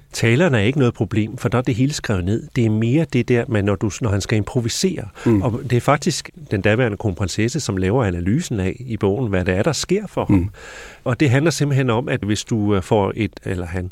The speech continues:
Speaker 1: får et kamera smækket i hovedet, eller en mikrofon, jamen, så vil han jo selvfølgelig gerne lyde så fornuftig som muligt. Han bryder sig ikke om situationen. Han er
Speaker 2: Nej.
Speaker 1: måske også bange for at komme til at sige noget forkert. Hvem vil ikke det?
Speaker 2: Ja.
Speaker 1: Og så sker der det, at han besværliggør det for sig selv, fordi så kaster han nogle metaforer ind, eller nogle udtryk, han ikke er vant til at bruge, og så til sidst farer han vild i det.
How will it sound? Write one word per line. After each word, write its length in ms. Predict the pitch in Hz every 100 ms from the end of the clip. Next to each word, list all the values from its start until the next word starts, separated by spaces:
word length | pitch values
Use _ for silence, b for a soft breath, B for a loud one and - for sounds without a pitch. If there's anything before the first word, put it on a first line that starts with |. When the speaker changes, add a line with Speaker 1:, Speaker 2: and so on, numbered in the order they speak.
| B B B -
Speaker 1:
får 300 | - 107 101
et 160 | 117 -
kamera 360 | - 135 143 127
smækket 320 | 113 104 101
i 40 |
hovedet, 420 | 87 101 120 117
eller 140 | 95 90
en 60 | 92
mikrofon, 580 | 90 - - 135 127
jamen, 260 | 120 104 104
så 140 | -
vil 140 | 127 120
han 220 | 120 113
jo 80 | 113
selvfølgelig 320 | 98 127 143
gerne 240 | 117 127 127
lyde 160 | 131
så 120 | 127
fornuftig 440 | 113 110 107 - 127
som 120 | 104
muligt. 240 | 92 104
Han 80 | 110
bryder 140 | 117 120
sig 120 | 131
ikke 120 | 147
om 100 | 113
situationen. 520 | - 101 - 131 127
Han 140 | 104 101
er 40 |
Speaker 2:
Nej. 100 | 98
Speaker 1:
måske 200 | 98 117
også 120 | 123
bange 200 | 107 110
for 80 | 113
at 60 | 101
komme 160 | 98
til 80 | 92
at 60 | 101
sige 160 | 113
noget 180 | 101 90
forkert. 320 | - - - B B B B
Hvem 200 | 110 123
vil 140 | 120 113
ikke 140 | 139 -
det? 180 | 156 - -
Speaker 2:
Ja. 60 | -
Speaker 1:
Og 120 | 110
så 80 | -
sker 280 | 147 - 175
der 100 | 160
det, 220 | 139 139
at 60 | 139
han 180 | 120 107
besværliggør 640 | 117 - 139 147 139 104
det 80 | 95
for 100 | -
sig 160 | - 101
selv, 280 | - 143 135
fordi 240 | 113 113
så 160 | - 131
kaster 380 | - 123 -
han 120 | 107 107
nogle 180 | 101 95
metaforer 600 | 92 101 - 143 139 117
ind, 220 | 123 120
eller 160 | 110
nogle 160 | 95 95
udtryk, 360 | 120 - 120 104
han 140 | 101
ikke 120 | 117
er 40 | 113
vant 180 | 104
til 100 | -
at 80 | 110
bruge, 360 | - 113 131 117
og 80 | 107
så 120 | 113
til 160 | -
sidst 240 | - 123 -
farer 200 | 120 95
han 180 | 95 92
vild 160 | 113
i 140 | - 151
det. 160 | 107